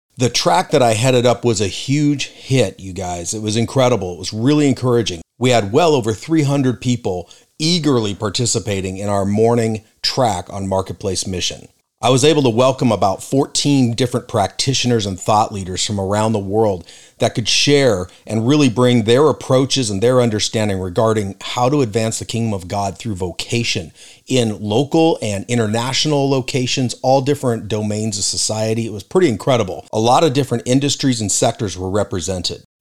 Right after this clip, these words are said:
A real highlight of the program was having Andrew Scott, the co-founder of Scatter Global and the president of Operation Mobilization, kick off the whole conference on the Friday night before our track even happened.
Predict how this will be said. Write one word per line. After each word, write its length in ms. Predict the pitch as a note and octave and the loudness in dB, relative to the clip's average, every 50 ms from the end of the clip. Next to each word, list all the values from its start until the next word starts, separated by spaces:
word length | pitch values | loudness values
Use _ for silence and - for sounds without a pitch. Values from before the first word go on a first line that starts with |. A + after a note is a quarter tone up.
| _ | _
A 80 | - A#2 | -2 2
real 280 | A#2 B2+ F3 G3+ F3 C3+ | 4 6 6 6 4 4
highlight 400 | C#3+ C#3+ D3 D3 C#3+ C3+ B2 A#2 | 2 2 4 4 4 4 4 2
of 40 | |
the 60 | G#2+ - | 0 -2
program 420 | - - B2 B2 A2 A2+ G#2+ G2+ | -2 0 2 2 4 2 2 0
was 120 | G2 - | 0 0
having 260 | A#2+ A#2 A2 G#2 G#2+ A2 | 0 0 0 0 -2 -2
Andrew 320 | A2 A2+ A#2+ A2+ G#2+ F#2+ | -2 -2 0 0 0 -2
Scott, 560 | - - - - C#3+ C3+ A2+ F#2+ G2+ - - - - - - _ _ - | -2 -2 0 2 2 2 4 2 0 -2 -8 -14 -20 -20 -20 _ _ -6
the 140 | G#2 G2 F2+ | -4 -4 -4
co-founder 500 | - - C#3+ C#3+ - - B2+ A#2 G#2+ A2 | 0 0 0 0 2 2 0 2 2 0
of 80 | G2 | 0
Scatter 340 | - - - B2+ A#2 A#2 A2+ | 0 0 2 2 4 4 2
Global 340 | F2+ G2 G#2 G#2 G#2 G#2 G#2 | 2 0 -2 -2 -2 -2 -2
and 80 | G#2+ F#2+ | -4 -4
the 40 | |
president 580 | E2+ - - B2+ B2 B2 A#2 G#2+ G2+ G2 F#2 - - | -6 -2 0 0 0 0 -2 -6 -6 -6 -8 -8 -10
of 240 | G2 F#2+ F2+ F2 F#2+ | -10 -8 -8 -6 -6
Operation 420 | G2+ G#2 - A2+ G2+ - - A2 | -6 -2 -2 -2 -2 -2 -2 -2
Mobilization, 800 | G2+ G2+ F#2+ G2+ F#2 F2+ E2+ F#2 A#2 C#3 D3 - - A2 F#2 F2 - - - - - - - _ _ _ _ | -2 -2 -2 -4 -8 -6 -4 0 0 0 2 0 0 -2 -2 -4 -10 -16 -20 -20 -20 -20 -20 _ _ _ _
kick 300 | - - D#3 F3 - - | -4 -2 0 0 2 2
off 320 | C#3+ C3 A#2+ A#2 - - - - _ _ | 4 4 4 2 0 -4 -14 -20 _ _
the 140 | - A#2 G#2+ | -6 -6 -2
whole 240 | F#2 C3+ E3 F3+ - | 2 2 2 2 2
conference 640 | - C3+ C3+ D3 D#3 - - G2+ F#2+ F#2+ F#2 - - | 0 0 0 0 0 0 -2 -2 -2 -2 -4 -6 -4
on 280 | - A2 G#2 G#2 G#2 G2+ | -2 -2 0 0 0 -2
the 80 | F#2+ | -4
Friday 360 | - - B2 A#2+ B2 A#2 G#2+ | -2 0 0 2 2 2 0
night 320 | G2+ G2+ A2 A2 G#2+ G#2 F#2+ | 0 0 0 0 0 -2 -4
before 400 | G2 F#2+ - - - F3+ E3 C3+ | -8 -12 -6 -2 2 2 4 4
our 100 | A#2 G#2 | 2 0
track 400 | - - C3+ B2 A#2 A2 - - | 0 -2 -2 -2 -2 -4 -6 -8
even 220 | G#2+ G#2 G2 F2+ | -8 -8 -8 -8
happened. 520 | - - G2 F#2+ F#2+ - - F2+ - - | -8 -6 -6 -6 -6 -8 -10 -12 -14 -16